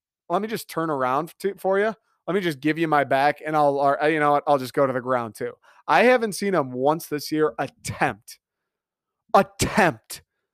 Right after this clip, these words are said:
to make a play with his legs. I know you're not Pat Mahomes, Jared. That's fucking okay, dude. But guess what? You don't have to be Pat Mahomes to try,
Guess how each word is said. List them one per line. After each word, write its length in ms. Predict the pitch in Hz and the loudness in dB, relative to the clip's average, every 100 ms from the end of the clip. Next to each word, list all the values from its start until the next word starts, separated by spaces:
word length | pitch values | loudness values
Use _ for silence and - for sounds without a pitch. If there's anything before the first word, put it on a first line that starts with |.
| _ _ _ _ _ | _ _ _ _ _
to 120 | 214 | 2
make 200 | 175 160 | 4 4
a 80 | 143 | 2
play 280 | - 147 139 | 0 2 2
with 160 | 131 131 | 0 -4
his 160 | 120 | -4
legs. 260 | 131 117 104 _ | -4 -6 -10 _
I 160 | 185 208 | 0 2
know 420 | 196 214 147 107 _ _ _ | 4 2 2 -4 _ _ _
you're 140 | 160 170 | -2 2
not 260 | 170 147 | 2 0
Pat 240 | - 160 156 | 0 2 2
Mahomes, 460 | 143 151 165 131 | 0 2 2 0
Jared. 480 | 110 127 127 143 131 | -6 -4 -2 -2 -2
That's 240 | 175 190 - | -2 -2 0
fucking 360 | 214 202 185 | 0 0 -2
okay, 440 | 175 156 175 208 127 | -2 2 2 2 -2
dude. 320 | 120 127 143 _ _ _ _ _ _ | -8 -8 -10 _ _ _ _ _ _
But 160 | 196 - | -10 -2
guess 260 | 311 277 220 | -2 -2 -4
what? 300 | 185 - - _ _ _ _ _ _ _ _ _ | -4 -4 -10 _ _ _ _ _ _ _ _ _
You 140 | 147 214 | -2 0
don't 140 | 247 | 2
have 140 | 254 247 | 2 0
to 80 | |
be 260 | 139 185 196 | -2 -4 -4
Pat 300 | 139 143 131 | 0 0 0
Mahomes 440 | 131 123 123 113 - - _ | -4 -4 -6 -8 -18 -20 _
to 100 | - | -4
try, 560 | 165 - 151 123 - | -4 -2 0 0 -4